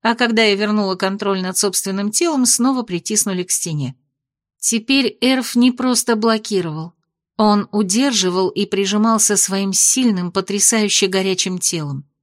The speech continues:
И я ощутила новую волну слабости, втянула в воздух, наполненный умопомрачительным ароматом этого воплощенного,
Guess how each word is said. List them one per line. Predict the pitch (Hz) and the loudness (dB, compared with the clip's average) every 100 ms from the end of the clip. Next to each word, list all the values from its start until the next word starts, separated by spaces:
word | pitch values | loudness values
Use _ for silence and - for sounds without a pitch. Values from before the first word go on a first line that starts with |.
| - | -6
И | 214 | -2
я | 220 240 269 247 | 0 2 2 2
ощутила | 233 - 240 220 262 233 226 | 2 2 0 0 2 2 4
новую | 220 277 285 254 254 | 4 4 2 2 0
волну | 233 202 208 220 233 | 2 2 2 2 2
слабости, | - 196 190 175 185 - - 180 | 2 0 -2 -2 -2 -4 -4 -6
втянула | - - 262 269 262 233 | -2 2 4 4 4 2
в | 220 | 0
воздух, | 226 254 220 220 240 | -2 -2 -2 -4 -4
наполненный | 196 208 208 240 226 220 220 - | -2 -2 -2 0 2 2 0 0
умопомрачительным | 240 226 220 220 214 214 214 233 220 214 202 202 | 2 2 2 0 0 0 -2 -4 -2 -2 -2 0
ароматом | 208 208 214 220 208 196 - | 0 0 0 0 -2 -6 -4
этого | 214 214 196 196 | -4 -2 -2 -2
воплощенного, | 202 202 214 - - 330 285 277 269 | -2 0 0 0 -2 0 0 0 -2